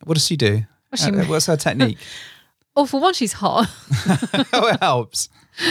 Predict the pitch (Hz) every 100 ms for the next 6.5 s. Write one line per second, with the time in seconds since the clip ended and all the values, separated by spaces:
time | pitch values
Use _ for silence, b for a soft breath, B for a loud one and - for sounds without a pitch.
0 | 311 - 233 180 233 - 175 156 - -
1 | B B B B _ _ - 254 254 240
2 | - _ _ - 233 B B _ - 294
3 | 262 - 392 381 - 339 - 160 170 180
4 | 180 175 175 170 165 _ - 190 180 190
5 | 202 202 220 226 233 226 226 220 226 220
6 | 190 180 180 202